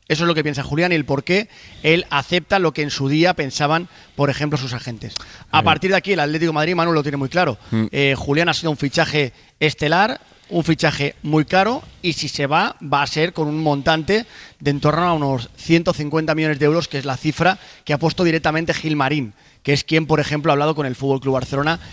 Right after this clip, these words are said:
Speaker 1: en los primeros contactos.
Speaker 2: Ya.
Speaker 1: Ha habido apoderados del Paris Saint-Germain, del Arsenal, que también están sondeando todo este asunto,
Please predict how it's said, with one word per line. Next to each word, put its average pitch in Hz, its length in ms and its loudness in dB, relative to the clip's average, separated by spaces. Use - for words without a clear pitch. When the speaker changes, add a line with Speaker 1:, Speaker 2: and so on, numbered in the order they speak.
Speaker 1:
en 143 220 0
los 135 240 0
primeros 147 340 -2
contactos. 135 540 -4
Speaker 2:
Ya. 98 300 -2
Speaker 1:
Ha 156 80 4
habido 165 200 4
apoderados 147 540 0
del 143 140 -2
Paris 143 220 -4
Saint-Germain, 190 600 -2
del 139 180 0
Arsenal, 175 380 0
que 156 80 -6
también 143 240 -4
están 147 240 -2
sondeando 147 380 0
todo 139 140 2
este 135 180 -4
asunto, 202 480 0